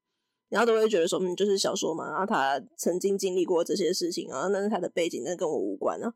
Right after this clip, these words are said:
可是真的看到了《转世暗号》跟《暗号之二》的时候，因为跟登却里尼玛这个人，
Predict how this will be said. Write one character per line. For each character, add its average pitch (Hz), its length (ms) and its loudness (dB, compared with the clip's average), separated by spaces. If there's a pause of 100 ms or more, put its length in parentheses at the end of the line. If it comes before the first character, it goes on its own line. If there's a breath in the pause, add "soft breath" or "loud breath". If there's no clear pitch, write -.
(340 soft breath)
可 - 80 0
是 220 60 6
真 311 120 4
的 294 60 4
看 285 160 2
到 269 100 4
了 240 80 6
《转 175 160 2
世 214 120 2
暗 214 120 4
号》 247 120 4
跟 190 120 4
《暗 185 160 0
号 170 140 2
之 165 220 -4
二》 156 160 2
的 143 120 0
时 185 140 -2
候， 175 160 0
因 196 140 2
为 196 160 2
跟 220 120 2
登 240 120 4
却 269 100 6
里 202 160 4
尼 196 180 2
玛 208 300 2 (340)
这 294 140 4
个 233 220 6
人， 190 340 6